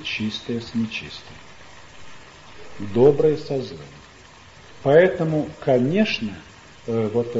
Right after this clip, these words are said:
удаление от Бога человека, это, оно и, э, э, естественно, что, э, человек становится, э, ч-, э, э,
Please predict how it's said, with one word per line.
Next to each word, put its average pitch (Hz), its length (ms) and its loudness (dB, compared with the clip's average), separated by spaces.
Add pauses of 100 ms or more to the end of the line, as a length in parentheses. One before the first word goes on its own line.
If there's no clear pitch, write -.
(120)
удаление 127 1120 0 (160)
от 110 160 -2 (380)
Бога 113 480 2 (580)
человека, 110 640 -2 (880)
это, 135 640 4
оно 147 420 0
и, 127 220 -2 (100)
э, 104 140 -6 (120)
э, 95 160 -10 (420)
естественно, 131 1000 -4 (320)
что, - 420 -2 (260)
э, 101 140 -4
человек 98 680 -2
становится, 139 960 -4 (460)
э, 104 140 -6 (100)
ч-, 104 300 -6 (100)
э, 95 240 -6 (100)
э, 95 120 -8